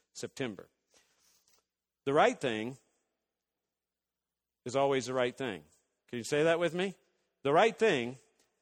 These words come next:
is always the right thing. The wrong thing is never the right thing.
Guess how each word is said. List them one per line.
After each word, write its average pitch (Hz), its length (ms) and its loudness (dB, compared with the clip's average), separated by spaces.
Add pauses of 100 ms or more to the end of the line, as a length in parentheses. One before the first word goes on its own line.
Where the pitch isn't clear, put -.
(140)
is 151 180 0
always 175 480 4
the 160 100 -2
right 190 280 2
thing. 90 260 -6 (540)
The 170 100 4
wrong 311 300 6
thing 117 440 -2 (1500)
is 160 140 -2
never 175 300 4
the 151 120 2
right 147 260 0
thing. 87 260 -12